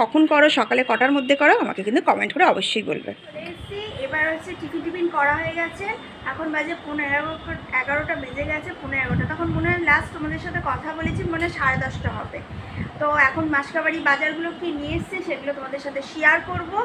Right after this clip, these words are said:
তো চলো, আশা করি তোমাদের স্লিপটা আমি আগেই দেখিয়ে দিয়েছি। আর এখন হচ্ছে আমি জিনিসগুলো তোমাদের সাথে শেয়ার করব। আর মেয়ে তো স্কুলে গেছে, এখনও আসেনি। তো চলো ঝট করে তোমাদের ব্যাক ক্যামেরা করে দেখাই, কেন আমার ক্যামেরা ধরার মতন কেউ নেই যে ক্যামেরাটা ধরবে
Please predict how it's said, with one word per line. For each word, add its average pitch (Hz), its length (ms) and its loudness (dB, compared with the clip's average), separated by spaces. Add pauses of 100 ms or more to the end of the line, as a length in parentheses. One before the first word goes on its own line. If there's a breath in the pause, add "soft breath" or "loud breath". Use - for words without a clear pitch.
(380 loud breath)
তো 240 60 -6 (180)
চলো, 294 240 4 (200)
আশা 262 260 -2
করি 330 120 -2 (100)
তোমাদের 294 360 0
স্লিপটা 403 420 -2
আমি 330 100 -2 (140)
আগেই 277 280 -4
দেখিয়ে 311 300 -6
দিয়েছি। 311 260 -4 (180)
আর 269 80 2 (120)
এখন - 260 0
হচ্ছে 311 260 -4
আমি 277 100 -8 (120)
জিনিসগুলো 302 400 -4 (100)
তোমাদের 254 300 -2
সাথে - 180 -4 (200)
শেয়ার 240 220 4 (100)
করব। - 180 -8 (800)
আর 262 140 6 (100)
মেয়ে 302 200 -4
তো 349 140 -4
স্কুলে 381 300 -2
গেছে, 349 240 2
এখনও 294 220 -4 (120)
আসেনি। 359 360 -4 (400 loud breath)
তো 262 60 -10 (100)
চলো 311 180 2 (120)
ঝট 294 180 0 (100)
করে 339 180 0
তোমাদের 285 240 -4 (100)
ব্যাক 285 260 2
ক্যামেরা 294 340 0
করে 254 200 -4
দেখাই, 285 260 -4
কেন 330 120 0 (100)
আমার 320 200 -2
ক্যামেরা 277 300 2 (120)
ধরার 269 280 0
মতন 320 180 -2 (100)
কেউ 302 120 -2 (120)
নেই 294 120 -4 (120)
যে 294 140 -8
ক্যামেরাটা 269 340 2 (120)
ধরবে 302 260 0